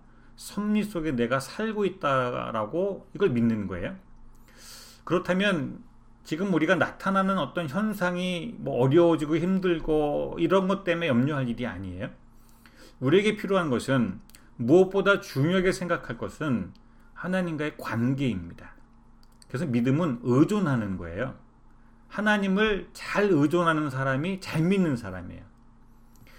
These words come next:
예수님께서도 어린아이와 같지 않으면 천국에 들어가지 못한다고 하셨죠. 여기서 강조한 것이 뭐냐면, 어린아이와 같이 의존하는 믿음을 가지라는 거예요.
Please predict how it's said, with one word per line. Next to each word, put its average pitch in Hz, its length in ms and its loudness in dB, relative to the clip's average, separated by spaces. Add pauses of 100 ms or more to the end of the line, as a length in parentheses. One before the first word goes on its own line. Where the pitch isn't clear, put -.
(180)
예수님께서도 180 800 0
어린아이와 151 760 4
같지 131 320 -4
않으면 135 320 2
천국에 185 460 -2
들어가지 151 300 -2
못한다고 120 540 -2
하셨죠. 92 460 -10 (720)
여기서 135 300 2
강조한 120 440 2
것이 131 180 0
뭐냐면, 117 540 -2 (440)
어린아이와 147 600 4
같이 139 500 0
의존하는 196 920 4
믿음을 147 340 0
가지라는 117 560 0
거예요. 82 240 -12